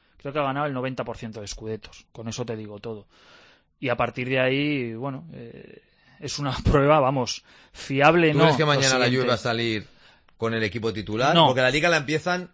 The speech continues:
Speaker 2: una semana más tarde. ¿O la
Speaker 1: No,
Speaker 2: mi-,
Speaker 1: igual
Speaker 2: igual
Speaker 1: que
Speaker 2: que nosotros?
Speaker 1: nosotros.
Speaker 2: Este año igual que nosotros.
Speaker 1: Igual que nosotros.
Speaker 2: Por cierto que,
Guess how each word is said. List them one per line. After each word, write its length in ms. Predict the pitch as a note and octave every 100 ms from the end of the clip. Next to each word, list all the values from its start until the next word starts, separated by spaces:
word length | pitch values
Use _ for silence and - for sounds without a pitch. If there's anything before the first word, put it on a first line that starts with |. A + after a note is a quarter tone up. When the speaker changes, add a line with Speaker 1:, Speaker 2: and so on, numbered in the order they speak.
| -
Speaker 2:
una 180 | B2 C3+
semana 280 | C3 C3+
más 180 | C3 A2
tarde. 220 | A#2 A#2+ D#3
¿O 40 |
la 80 | D3
Speaker 1:
No, 180 | D3+ C3
Speaker 2:
mi-, 60 | B2
Speaker 1:
igual 200 | C#3 D3
Speaker 2:
igual 200 | E3 E3
Speaker 1:
que 60 |
Speaker 2:
que 80 | D3+
nosotros? 300 | C#3 - A#2 -
Speaker 1:
nosotros. 20 | C#3
Speaker 2:
Este 120 | -
año 100 | D#3
igual 180 | F3 D3+
que 80 | B2
nosotros. 280 | A2+ - C#3+
Speaker 1:
Igual 280 | C#3+ D3+ B2
que 80 |
nosotros. 400 | A2+ - - -
Speaker 2:
Por 120 | - A2
cierto 300 | C3+ D3+ B2
que, 280 | A#2 G#2